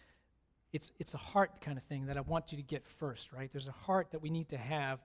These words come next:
just to being generous, recognizing everything that we have came from God,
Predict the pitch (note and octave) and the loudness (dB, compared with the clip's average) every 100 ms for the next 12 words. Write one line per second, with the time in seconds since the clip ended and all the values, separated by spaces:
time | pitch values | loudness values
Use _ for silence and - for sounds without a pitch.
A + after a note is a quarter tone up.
0 | - D3+ - D3+ D#3+ D3+ B2 D3 D3+ B2 | -10 -12 -8 -4 -2 -2 -2 -2 -2 -2
1 | A#2 - - - - E3 E3 F3 E3+ E3+ | -6 -12 -18 -20 2 2 4 4 6 6
2 | D3 D#3 D#3 F3 - F3 E3 D#3 C#3 D#3 | 4 0 2 2 2 2 2 0 0 2
3 | D3+ - D#3 D3+ D3+ C#3 C3+ B2+ | 0 -2 -6 -6 -6 -4 -4 -4